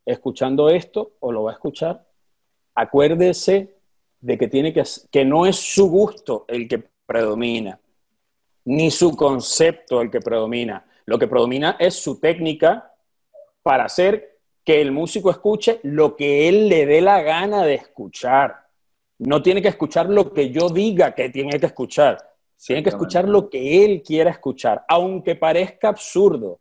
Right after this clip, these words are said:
Speaker 1: lo que está
Speaker 2: Sí.
Speaker 1: escuchando.
Speaker 2: Sí.
Speaker 1: Mira, a mí me han tocado bateristas que son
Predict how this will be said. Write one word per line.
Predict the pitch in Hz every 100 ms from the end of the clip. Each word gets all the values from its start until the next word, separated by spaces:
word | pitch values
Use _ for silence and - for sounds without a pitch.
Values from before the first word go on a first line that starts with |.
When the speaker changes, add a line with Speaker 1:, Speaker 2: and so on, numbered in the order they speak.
| _ _ _
Speaker 1:
lo | 104 123
que | 123
está | - 131
Speaker 2:
Sí. | 123
Speaker 1:
escuchando. | 151 143 131 107 92 87 _ _ _ _
Speaker 2:
Sí. | - - 104
Speaker 1:
Mira, | - 143 - - _ _ _ -
a |
mí | 147 165
me | 202
han | 202
tocado | 185 180 185 185
bateristas | 165 - 131 175 - - 196 - _ _ _ _ _ _ _ _ _ _ _ _
que | -
son | - 127 143 147